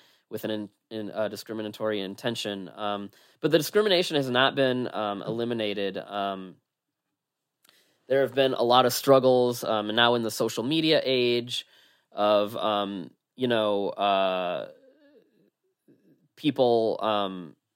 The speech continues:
you know, just online hate speech, um, and things like that. So, I mean, this is a struggle that is, um,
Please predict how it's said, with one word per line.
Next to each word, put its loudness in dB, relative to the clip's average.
you 0
know, 2
just -4
online -2
hate -4
speech, -8
um, -4
and -10
things -4
like -2
that. 2
So, -4
I 0
mean, -4
this -6
is -4
a -2
struggle -2
that -2
is, -10
um, -6